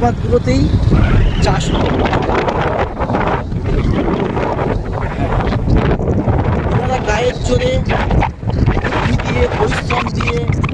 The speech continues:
মাছ বানাচ্ছে, আর আপনারা পয়সার জোরে কলকাতায় বসে মাছ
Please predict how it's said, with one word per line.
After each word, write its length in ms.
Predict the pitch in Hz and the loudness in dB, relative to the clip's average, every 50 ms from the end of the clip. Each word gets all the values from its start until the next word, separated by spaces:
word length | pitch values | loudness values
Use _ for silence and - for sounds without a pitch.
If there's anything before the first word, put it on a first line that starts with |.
| - - - - - - - - - - - - - - - - - - - | -4 -4 -2 -2 -2 -2 -4 -4 -2 0 0 0 0 0 0 0 0 0 0
মাছ 240 | - 180 - - - - - | 0 -2 -2 -2 -4 -4 -2
বানাচ্ছে, 520 | 185 185 190 - - - - - - 226 247 277 - - - - - - - - - - - - - | 0 0 0 0 0 -2 -4 -4 -4 -2 -2 -2 -2 -2 -2 0 2 2 2 2 2 0 2 2 2
আর 100 | - - - - | 2 2 2 0
আপনারা 300 | - - - - 906 - - - | 0 -2 -2 -2 -2 -2 -2 -2
পয়সার 360 | - 988 988 - - - - - | -2 -2 -2 -4 -6 -10 -8 -8
জোরে 180 | 165 170 160 160 156 - | -8 -8 -6 -6 -8 -8
কলকাতায় 400 | 170 165 165 165 156 151 151 151 151 | -6 -4 -4 -2 0 0 0 0 2
বসে 260 | 175 165 156 - - - - - - - - - - - - - - - - - - - - - - - - - - - - - - - - - - - - - - - - - - - - - - - - - - - - - - - - - 988 - - - - - - - - - - - - - - - - - - - - - - - - 202 196 - - - - - 415 - - - - - - - - - - - - 302 - - - - - - - - - - - - - - - - - - - - - | 0 0 0 -2 -4 -6 -10 -10 -8 -6 -4 -2 0 0 0 0 0 2 2 2 4 2 2 2 2 2 2 2 0 -4 -6 -6 -6 -4 -2 -4 -4 -2 -4 -2 -2 -2 -2 -2 -2 -4 -4 -4 -4 -4 -4 -4 -4 -4 -2 -2 0 0 -2 -2 -2 -2 -2 -2 -2 -4 -4 -4 -4 -4 -4 -4 -4 -4 -2 -2 -2 -2 -2 -2 -2 -2 -4 -2 -2 -2 -2 -2 -2 -2 -2 -2 -2 0 0 0 -2 -2 -2 -2 -2 -2 -4 -4 -4 -4 -4 -4 -4 -4 -4 -4 -6 -4 -2 -2 -2 -2 -4 -6 -6 -8 -8 -4 -2 0 2
মাছ 200 | 214 220 220 - | 2 2 0 0